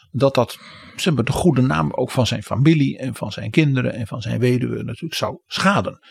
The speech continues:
En dan kon hij zelf het niet meer voor ze opnemen. Dus dat heeft ook een rol gespeeld. En van hem is dus die beroemde uitleg aan Carl Bernstein, die de geschiedenis inging.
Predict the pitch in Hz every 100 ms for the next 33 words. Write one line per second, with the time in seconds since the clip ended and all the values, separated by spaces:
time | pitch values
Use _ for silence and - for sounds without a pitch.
0 | - - 123 113 - 180 113 110 151 208
1 | 170 156 175 147 127 131 123 139 - 107
2 | 80 - - _ _ 107 147 135 120 -
3 | 147 117 107 - - - _ _ _ _
4 | _ _ _ _ _ _ - 113 98 -
5 | 101 170 214 156 - 131 135 104 117 131
6 | 240 302 254 123 - _ _ _ _ _
7 | _ _ _ _ _ _ - 214 214 156
8 | 180 - - _ _ 147 175 160 139 -
9 | _ _ - 127 117 127 151 147 - 131
10 | 139 165 - _ _ _ _ _ _ _
11 | _ _ _ _ _ _ _ _ _ _
12 | _ - 123 113 - 147 170 113 117 98
13 | 123